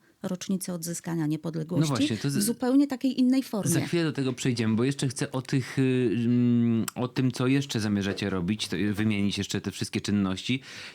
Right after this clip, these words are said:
Speaker 2: Czyli, e, w, jutro jest, y, gra terenowa.
Speaker 1: Jutro jest gra terenowa, ale również jest wykład, y, z i-, y, y,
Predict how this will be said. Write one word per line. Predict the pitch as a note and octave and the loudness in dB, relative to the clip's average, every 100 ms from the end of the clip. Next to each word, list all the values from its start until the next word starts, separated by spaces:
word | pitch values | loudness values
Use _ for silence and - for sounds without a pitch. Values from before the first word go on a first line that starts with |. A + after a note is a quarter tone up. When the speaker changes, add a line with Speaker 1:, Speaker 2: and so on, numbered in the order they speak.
| - | -4
Speaker 2:
Czyli, | - C#3+ C#3+ D3 | 0 4 6 4
e, | - B2 A#2+ A#2 A2+ | 2 2 2 2 0
w, | - - B2 A#2+ A#2 - | -4 0 2 2 0 -2
jutro | A2+ C#3 C#3 D3+ | 2 2 2 0
jest, | C#3 B2+ B2+ - - | 2 2 0 -4 -2
y, | C3 C3 | 0 2
gra | A#2+ A#2+ | 0 -2
terenowa. | - A#2+ A#2 F2 D#2+ | -2 0 0 0 0
Speaker 1:
Jutro | A#3 C4 A#3 | 0 2 0
jest | F#3+ | 0
gra | F#3+ G#3+ | -2 -2
terenowa, | A3+ G3+ F#3+ F3 G3+ C4+ | -2 -2 0 0 -2 -2
ale | C4 A#3 | 0 0
również | C4+ C#4+ C#4+ | 2 4 4
jest | B3+ A#3+ | 2 -2
wykład, | A3 A#3+ - A#3 A#3 A#3+ | -2 -4 -2 -4 -2 -2
y, | A3+ A3 | -2 -2
z | - | -2
i-, | A#3 G#3+ | -2 -2
y, | G3+ G3 - - G3 | 0 -2 -4 -8 -2
y, | G#3 G3 | 0 0